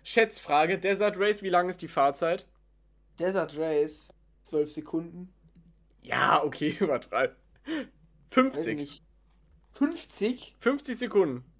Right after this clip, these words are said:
Speaker 2: Ja, so lang, das ist gefühlt einmal geradeaus und dann
Speaker 1: Okay,
Speaker 2: durch
Speaker 1: streng
Speaker 2: nur
Speaker 1: genommen neunundvierzig Sekunden.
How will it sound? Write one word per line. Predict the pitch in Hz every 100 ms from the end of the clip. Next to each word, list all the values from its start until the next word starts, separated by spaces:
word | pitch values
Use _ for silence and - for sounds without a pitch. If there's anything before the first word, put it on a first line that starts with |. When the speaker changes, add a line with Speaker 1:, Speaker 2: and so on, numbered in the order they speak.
| _
Speaker 2:
Ja, | 143 147
so | 139 220
lang, | 220 240 220 175
das | 165
ist | 185 -
gefühlt | - - 254 247 -
einmal | 220 226 220
geradeaus | 190 196 - 220 254
und | 226
dann | 196
Speaker 1:
Okay, | 185 220
Speaker 2:
durch | 208 220 247
Speaker 1:
streng |
Speaker 2:
nur | 240
Speaker 1:
genommen | 226 220
neunundvierzig | 208 214 208 202 175 - 113
Sekunden. | 110 120 107 87